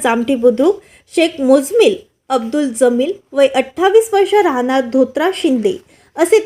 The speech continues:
तीन आरोपी सहभागी असल्याचे निष्पन्न झाले. आरोपींनी टाटा यास क्रमांक तीस ए बी पाचशे अठ्ठ्याण्णव हे वाहन चोरीच्या गुन्ह्यात वापरलेले पोलिसांनी जप्त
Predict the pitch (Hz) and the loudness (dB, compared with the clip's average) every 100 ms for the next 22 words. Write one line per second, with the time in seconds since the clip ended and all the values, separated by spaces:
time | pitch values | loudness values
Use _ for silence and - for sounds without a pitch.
0 | - 427 494 381 370 359 392 392 339 254 | 4 4 4 0 -2 0 -2 0 -2 0
1 | 262 262 277 262 - 247 247 294 262 269 | -2 -2 -8 -8 -2 -2 0 -2 -2 -2
2 | 403 381 370 269 214 208 - _ _ _ | -4 -2 -2 -2 -2 -4 -6 _ _ _
3 | - 254 269 269 285 269 320 - 277 262 | -2 2 2 0 -4 -4 -4 -4 -2 0
4 | 320 359 370 370 339 294 302 302 311 - | 2 4 2 0 -4 -2 -6 -2 -4 -4
5 | 269 311 - - 269 220 262 349 _ _ | -10 -10 -14 -4 -2 -2 -6 -8 _ _
6 | _ 302 330 - 359 262 - 403 427 240 | _ -2 0 2 2 2 0 0 2 0
7 | 208 247 285 233 247 320 247 254 330 320 | -2 -2 0 0 0 0 -4 -2 0 4
8 | 370 370 440 294 294 302 311 262 233 240 | 4 4 0 0 -4 -4 -2 -4 -2 -6
9 | 240 233 262 262 240 247 247 247 349 220 | -2 -2 -2 -8 -8 -6 -4 -2 2 2
10 | 226 277 294 - | 2 0 -4 -6